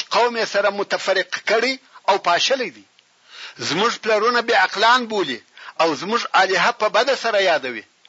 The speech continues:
نعیم د دې خبرو په اوریدلو سره وبېرېدی. ځکه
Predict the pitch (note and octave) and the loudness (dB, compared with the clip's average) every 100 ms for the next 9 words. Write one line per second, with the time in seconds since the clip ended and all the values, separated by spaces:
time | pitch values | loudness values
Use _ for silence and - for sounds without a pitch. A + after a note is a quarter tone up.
0 | _ _ _ _ - - - B2+ C#3 C#3 | _ _ _ _ -18 -18 -8 0 2 2
1 | E3 E3 - _ - C#3 G3 A#3 F#3 E3 | 0 -4 -14 _ -8 -2 0 0 -2 -4
2 | D#3+ D#3 C#3+ C#3+ C3 D3 C3+ C#3+ B2+ A2+ | -2 0 0 -2 -2 -4 -4 -2 -2 -4
3 | - A#2 F3+ D3+ A#2 G2+ F#2 F2+ _ _ | -12 -4 -2 0 -4 -4 -12 -20 _ _
4 | _ _ - - - F3+ F3+ | _ _ -20 -18 -6 -4 0